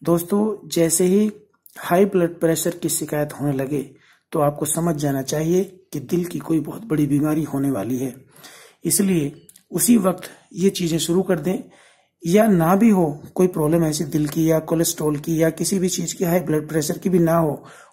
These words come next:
उसके बावजूद भी यदि आप इसको इस्तेमाल करते रहें दोस्तों, तो तमाम ज़िंदगी आजीवन आप सुरक्षित रहेंगे, हेल्दी रहेंगे और दिल की बीमारी से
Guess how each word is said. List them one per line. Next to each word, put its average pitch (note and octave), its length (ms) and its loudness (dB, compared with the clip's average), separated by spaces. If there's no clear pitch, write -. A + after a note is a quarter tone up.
उसके F3 280 0
बावजूद D3+ 460 2
भी E3 220 2
यदि D3+ 220 0
आप D#3 180 -2
इसको - 200 -4
इस्तेमाल D3 400 -4
करते D3 300 -6
रहें D#3 300 -2
दोस्तों, D#3+ 420 -2
तो E3 100 -4
तमाम F3 520 0
ज़िंदगी D3 480 -4
आजीवन E3+ 560 2
आप D#3 120 -4
सुरक्षित D#3+ 520 -2
रहेंगे, E3+ 460 -2
हेल्दी D3+ 260 2
रहेंगे F3 440 -2
और D#3 180 -2
दिल D3 200 0
की - 120 -10
बीमारी D3+ 400 0
से E3+ 280 -4